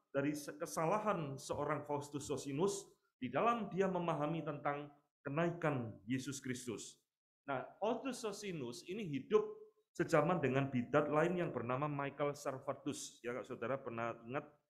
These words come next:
Michael Servetus akhirnya mati di, dengan cara dibakar karena tidak mau bertobat dari kebidatannya. Dan juga Sosinus ini hidup sejaman dengan John Calvin.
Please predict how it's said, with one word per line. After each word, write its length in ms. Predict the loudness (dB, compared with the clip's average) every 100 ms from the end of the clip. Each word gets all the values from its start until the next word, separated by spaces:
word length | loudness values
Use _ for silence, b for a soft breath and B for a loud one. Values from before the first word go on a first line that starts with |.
| _ -6
Michael 260 | -2 -2 -2
Servetus 440 | -2 -4 -4 -6
akhirnya 320 | -6 -6 -10 -12 -16 _ _ _
mati 400 | -4 -4 -4 -10
di, 120 | -10 -18 -12
dengan 240 | -6 -4
cara 240 | -2 -2 -4
dibakar 640 | -6 -10 -6 -2 -2 -4 -12 _ _ _
karena 320 | -10 -6 -6 -8 -16 _ -10
tidak 200 | -6 -4
mau 100 | -4
bertobat 640 | -6 -4 -4 0 0 0 -4
dari 160 | -4
kebidatannya. 880 | -6 -8 -8 -2 -2 2 2 2 0 -4 -14 _ _ _ 0
Dan 160 | 0
juga 560 | 0 -2 4 6 6 2 -8
Sosinus 540 | -6 -4 -4 -4 -4
ini 160 | -4 -4
hidup 400 | -4 0 0 0 -6 -20 _ -10
sejaman 500 | -6 -2 -2 -2 -6
dengan 320 | -6 -8 -8
John 300 | -8 -10 -10 -8
Calvin. 400 | -6 -6 -12